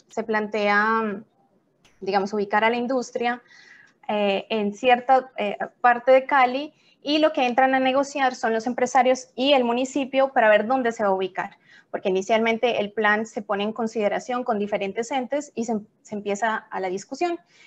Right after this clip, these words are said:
Y es precisamente ahí cuando, digamos, vinculo yo estas estrategias empresariales entre una negociación, eh, con diferentes, eh, entes, ¿no? Los empresarios, eh, negociando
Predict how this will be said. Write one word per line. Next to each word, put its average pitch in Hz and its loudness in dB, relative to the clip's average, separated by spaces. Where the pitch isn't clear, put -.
Y 226 2
es 226 0
precisamente 262 0
ahí 262 2
cuando, 254 -4
digamos, 190 -4
vinculo 262 2
yo 233 2
estas 214 0
estrategias 214 -8
empresariales 262 0
entre 214 -2
una 208 0
negociación, 220 -4
eh, - -14
con 208 -6
diferentes, 202 -4
eh, 180 -6
entes, 190 -4
¿no? 220 -6
Los 262 -2
empresarios, 226 -4
eh, - -20
negociando 220 -2